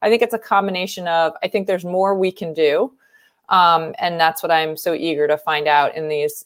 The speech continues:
you know, listening tours with folks over the next few weeks is, you know, getting answers to those questions. What, what do people want? What do they need? Um, what do rowers and coaches and clubs need? But also we can do a better job of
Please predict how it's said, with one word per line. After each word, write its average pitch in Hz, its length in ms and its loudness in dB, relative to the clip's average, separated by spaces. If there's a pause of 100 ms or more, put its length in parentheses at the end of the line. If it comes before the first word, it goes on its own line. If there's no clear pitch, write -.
you 160 120 -6
know, 139 240 -6
listening 160 420 -2
tours 147 640 -2
with 156 200 -6
folks 147 400 0
over 147 160 -6
the 147 100 -8
next 139 320 -6
few 151 180 -2
weeks 147 360 -2
is, 143 260 -2 (720)
you 185 120 0
know, 156 320 0
getting 196 280 4
answers 160 380 2
to 160 100 4
those 147 180 4
questions. 143 480 -2
What, 196 260 2
what 208 100 4
do 208 60 6
people 190 320 2
want? 113 400 0
What 170 140 -2
do 160 60 0
they 156 140 0
need? 147 420 0 (120)
Um, 147 460 0
what 170 120 -2
do 160 80 0
rowers 147 440 4
and 147 80 -10
coaches 147 460 -4
and 143 100 -10
clubs 147 320 -2
need? 147 300 0 (400)
But 208 80 6
also 208 580 6
we 190 200 4
can 214 140 4
do 180 120 8
a 175 40 8
better 165 240 6
job 156 300 6
of 156 140 -2